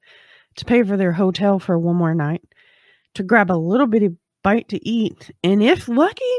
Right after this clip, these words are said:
feed that drug problem they do have. Not all of them have a drug problem, though. So some of them were just doing it to get by, and it was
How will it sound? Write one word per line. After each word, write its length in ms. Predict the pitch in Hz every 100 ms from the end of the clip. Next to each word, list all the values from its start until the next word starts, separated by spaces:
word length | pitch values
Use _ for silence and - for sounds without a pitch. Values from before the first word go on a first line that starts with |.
| - - - - -
feed 280 | - 185 165
that 220 | 190 156
drug 600 | 196 190 190 170 165 170
problem 360 | - 180 170 165
they 140 | 151
do 200 | 151 165
have. 200 | 147 - - _ _ - _ -
Not 160 | 185 233
all 200 | 254 240
of 80 |
them 180 | 185 190
have 180 | 180 170
a 60 | 160
drug 260 | 165 160
problem, 400 | - 135 - -
though. 240 | - - 151
So 380 | - 156 143 156 _ _ _ _ _ _ _ _
some 280 | - 220 247
of 120 | 247
them 220 | 208 202
were 260 | 180 165 156
just 360 | - - 196 -
doing 280 | 220 208 196
it 180 | 165 -
to 120 | 180
get 280 | 175 185 -
by, 320 | 165 180 175
and 240 | 170 160 160
it 80 |
was 180 | 151 156